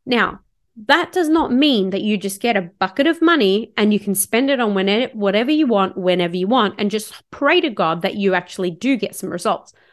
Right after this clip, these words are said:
No, there's obviously some boundary, boundaries and guardrails around how you would be leveraging those funds and how you will use them,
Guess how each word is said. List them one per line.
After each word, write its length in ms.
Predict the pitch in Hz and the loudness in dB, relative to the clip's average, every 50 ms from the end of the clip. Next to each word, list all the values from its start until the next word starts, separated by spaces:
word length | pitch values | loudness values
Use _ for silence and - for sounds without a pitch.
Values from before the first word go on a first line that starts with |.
| _ _ _ | _ _ _
No, 280 | - 277 269 170 - - _ _ _ _ _ _ | -4 0 0 0 -2 -4 _ _ _ _ _ _
there's 160 | 254 262 240 | -2 0 2
obviously 400 | 302 302 262 320 302 - - 311 | 0 0 0 -2 -4 -2 -6 -6
some 240 | - - 320 294 262 | -4 -2 0 0 0
boundary, 540 | - 208 202 196 196 202 190 196 190 180 - - _ | 2 2 2 2 2 0 0 0 -2 -2 -4 -6 _
boundaries 600 | 190 170 202 185 185 190 202 208 214 208 214 208 | -2 2 2 2 2 2 0 0 0 -2 -2 -2
and 220 | - 202 196 185 | -4 -4 -4 -2
guardrails 500 | 190 175 170 170 170 180 165 - - 170 - - | -2 -2 -2 -2 -2 -4 -4 -4 -6 -8 -6 -6
around 400 | 208 185 185 175 175 175 175 - | -2 -2 0 0 -2 -2 -6 -8
how 320 | - - - 226 208 202 | -10 -10 -4 -2 0 0
you 180 | 208 202 202 185 | 0 -2 -2 -2
would 220 | 185 185 170 - | -2 -4 -4 -6
be 260 | - 196 185 185 185 - - _ _ - | -10 -8 -8 -8 -8 -10 -18 _ _ -6
leveraging 580 | 202 196 208 208 208 240 220 214 220 196 190 | -2 -2 -2 0 0 -4 -4 -2 -6 -6 -4
those 220 | 185 175 180 180 180 | -4 -6 -6 -8 -10
funds 400 | - - 170 170 180 185 180 - | -10 -8 -8 -6 -8 -10 -10 -10
and 140 | - 185 | -10 -10
how 180 | - - 220 208 | -6 -4 -4 -2
you 180 | 208 226 269 262 | -2 -2 -2 -4
will 100 | 254 240 | -4 -4
use 280 | 208 262 330 359 - | 0 2 2 0 0
them, 200 | - 170 - - | -2 -8 -8 -8